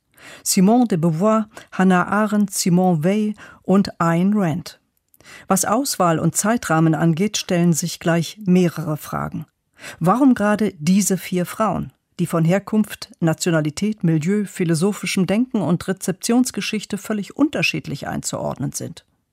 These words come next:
Außerdem, warum die zeitliche Zäsur bei neunzehnhundertdreiundvierzig? Und schließlich, warum überhaupt diese Geschlechtertrennung?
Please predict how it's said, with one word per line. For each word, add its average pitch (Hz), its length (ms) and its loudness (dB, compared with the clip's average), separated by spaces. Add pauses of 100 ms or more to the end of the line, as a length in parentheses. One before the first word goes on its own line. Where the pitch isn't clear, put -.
Außerdem, 185 480 0 (520)
warum 208 280 4
die 269 160 2
zeitliche 214 600 -6
Zäsur 185 460 0
bei 175 140 2
neunzehnhundertdreiundvierzig? 170 1600 0 (320)
Und 185 120 0
schließlich, 185 480 -2 (300)
warum 165 340 2
überhaupt 170 560 -4 (100)
diese 170 200 -2
Geschlechtertrennung? 147 960 -6